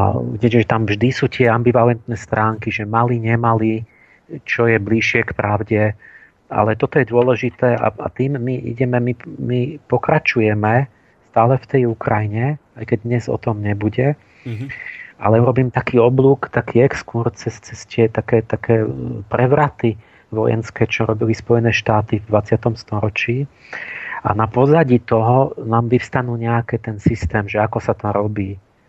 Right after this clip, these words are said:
Speaker 1: A to potom umožňuje lepšie pochopiť aj, že čo sa asi deje v súčasnosti.
Speaker 2: Mhm.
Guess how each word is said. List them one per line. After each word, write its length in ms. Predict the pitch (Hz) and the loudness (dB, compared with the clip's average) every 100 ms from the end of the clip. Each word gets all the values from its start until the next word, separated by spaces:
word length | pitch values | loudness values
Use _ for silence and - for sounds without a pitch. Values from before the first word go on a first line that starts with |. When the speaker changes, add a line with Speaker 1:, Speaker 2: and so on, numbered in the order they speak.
| _ _ | _ _
Speaker 1:
A 80 | - | -18
to 140 | - | -12
potom 300 | 127 - 127 131 | -6 -2 -2 0
umožňuje 380 | 131 113 127 | -2 0 2
lepšie 260 | 120 127 - | 4 2 0
pochopiť 480 | - 120 120 117 120 | 0 0 0 0 2
aj, 60 | |
že 100 | 113 | 0
čo 140 | 110 - | -2 -6
sa 240 | - 110 | 0 0
asi 140 | 107 107 | 2 0
deje 240 | 104 107 | 2 2
v 80 | 98 | 0
súčasnosti. 800 | - 98 104 104 135 101 - - | -6 -4 -2 -2 -4 -8 -8 -8
Speaker 2:
Mhm. 80 | - | -8